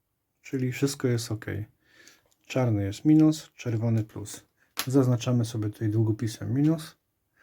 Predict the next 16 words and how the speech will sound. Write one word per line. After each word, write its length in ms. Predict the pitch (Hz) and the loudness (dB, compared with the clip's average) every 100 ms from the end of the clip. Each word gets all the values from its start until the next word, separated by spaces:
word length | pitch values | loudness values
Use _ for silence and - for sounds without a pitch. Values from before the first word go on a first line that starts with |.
| _ _ | _ _
tutaj 320 | - 117 117 | -8 -2 0
plus. 400 | 104 110 104 - _ _ _ _ _ _ _ _ _ _ _ _ _ _ _ _ _ _ _ - - - _ _ - - - - - | 0 -6 -10 -12 _ _ _ _ _ _ _ _ _ _ _ _ _ _ _ _ _ _ _ -20 -20 -20 _ _ -20 -20 -20 -18 -6
I 160 | 180 180 - _ _ - | -4 -6 -12 _ _ 0
od 180 | 160 | 6
minusa 400 | 147 127 151 151 | 8 10 8 4
musimy 340 | 123 113 120 120 | 0 0 2 2
zaznaczyć 500 | 107 104 120 113 - | 2 0 0 -4 -6
sobie 220 | 110 107 | -4 -2
pary, 260 | - 151 143 | 2 4 4
które 260 | - 117 | 2 2
lutowaliśmy, 680 | 117 110 104 107 98 - 104 | 2 2 0 -2 -2 -4 -6
tak? 400 | 113 135 - - _ _ _ | -4 -6 -8 -16 _ _ _
Czyli 200 | - 113 | -2 2
tu 100 | 143 | 4
mamy 220 | 127 107 | 6 4
minus, 440 | 101 110 165 - | 4 2 2 -2